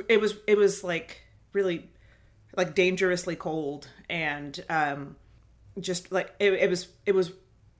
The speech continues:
a hellscape to try and get through that process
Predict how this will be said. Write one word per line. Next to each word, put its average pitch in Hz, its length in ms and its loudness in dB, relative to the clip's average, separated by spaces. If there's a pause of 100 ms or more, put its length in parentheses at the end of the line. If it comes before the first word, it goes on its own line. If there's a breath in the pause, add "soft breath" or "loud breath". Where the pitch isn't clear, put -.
(380)
a 180 60 -2
hellscape 165 540 -6 (300 soft breath)
to 190 100 -6
try 180 180 -2
and 170 180 -4
get - 280 0
through 165 240 -8
that 131 180 -6
process 196 560 -2